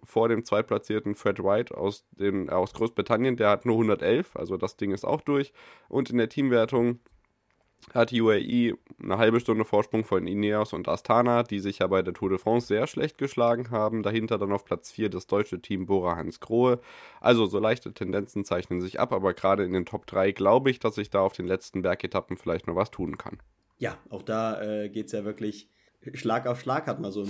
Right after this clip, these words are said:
Speaker 2: im Gefühl, ne? Vom, äh, keine Ahnung, zwischenzeitlich war dann die Deutschland-Tour, davor Tour de France und, und, und.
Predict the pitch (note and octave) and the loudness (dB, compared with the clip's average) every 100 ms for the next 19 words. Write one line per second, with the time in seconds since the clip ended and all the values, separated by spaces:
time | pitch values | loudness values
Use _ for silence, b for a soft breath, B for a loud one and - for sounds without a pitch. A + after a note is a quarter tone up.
0 | G2+ G#2 G2+ - G#2 G2+ G#2+ G#2+ G#2 G2+ | -8 -8 -10 -10 -8 -8 -8 -10 -6 -4
1 | G2+ G2+ G2 G2 F#2+ - - G2 F#2+ F#2 | -4 -4 -6 -8 -10 -14 -10 -8 -6 -8
2 | G#2 G2 G2 F#2+ F#2 F#2 F#2 G2+ G2 G2 | -8 -6 -6 -6 -6 -4 -4 -4 -4 -6
3 | F#2+ G2+ G2 F#2+ G2 G2 G2 G2+ F#2 G2+ | -4 -4 -4 -4 -6 -6 -6 -8 -8 -8
4 | G2+ G2+ G#2 F#2+ F#2+ G2+ G#2 | -8 -8 -8 -8 -6 -6 -6